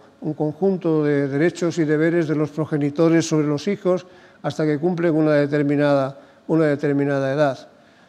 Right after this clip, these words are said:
Si queremos ver cómo está regulado esto en Argentina, nos basta con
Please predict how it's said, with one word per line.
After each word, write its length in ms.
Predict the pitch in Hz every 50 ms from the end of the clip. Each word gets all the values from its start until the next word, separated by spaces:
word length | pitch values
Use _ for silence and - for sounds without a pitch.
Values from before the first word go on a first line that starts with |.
| _ _ _ _
Si 160 | - - 165
queremos 320 | 165 170 185 220 214 208
ver 220 | 180 202 202 190 170
cómo 240 | 190 196 196 190
está 200 | 180 - - 196
regulado 600 | 190 175 170 160 151 151 156 170 185 185 175 165
esto 340 | 180 185 - - - 165 147
en 80 | 143 143
Argentina, 760 | 139 139 - - 151 139 131 - 214 214 190 156 165 214 226 - - - - - _ _ _ - 320
nos 220 | 165 147 143 127
basta 320 | 135 165 165 - - 175
con 340 | 156 - 165 156 151 147 170